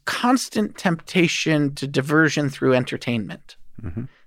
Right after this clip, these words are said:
Speaker 1: That's a different story than Heidegger's story about efficiency and optimization,
Speaker 2: Mm-hmm.
Speaker 1: but it's the other side of it. What, like, what
Speaker 2: Mm-hmm.
Speaker 1: is this temptation, temptation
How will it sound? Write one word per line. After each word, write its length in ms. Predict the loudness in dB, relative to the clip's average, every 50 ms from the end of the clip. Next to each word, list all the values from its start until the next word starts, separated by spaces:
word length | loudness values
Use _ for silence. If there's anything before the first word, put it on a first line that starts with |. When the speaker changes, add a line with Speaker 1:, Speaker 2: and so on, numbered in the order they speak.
| -10 -6 -4
Speaker 1:
That's 120 | -2 -2
a 40 | -2
different 540 | -4 -4 -4 2 2 2 4 4 4 2 2
story 460 | 0 0 2 4 6 6 6 6 6
than 180 | 4 4 2 4
Heidegger's 440 | 4 4 4 4 4 4 2 0 -2
story 340 | -2 -2 0 2 2 2 2
about 380 | 4 4 4 4 4 2 -4 -8
efficiency 760 | -10 -10 -4 -2 0 0 0 -2 -6 -6 -6 -4 -2 -2
and 80 | 0 2
optimization, 920 | 2 0 0 -2 -6 -6 -6 -4 -2 0 0 0 0 -2 -4 -4 -4 -4 -6
Speaker 2:
Mm-hmm. 360 | -8 -14 -18 -16 -16 -16 -16 -10 2 4
Speaker 1:
but 140 | 4 4 4
it's 220 | 2 -2 -4 -4
the 140 | 0 2 4
other 160 | 4 4 2
side 360 | 2 2 2 4 4 6 6 4
of 160 | 2 0 -2
it. 220 | -4 -6 -6 -8 -14 -10
What, 180 | -4 -4 -2 0
like, 200 | 0 0 2 2
what 160 | 4 4 4
Speaker 2:
Mm-hmm. 60 | 2
Speaker 1:
is 80 | 0 0
this 160 | -2 -4 -4
temptation, 680 | -2 0 0 0 0 0 -2 -2 0 0 0 -2 -2 -2 0
temptation 800 | 2 2 2 2 2 2 2 2 0 0 2 2 2 2 0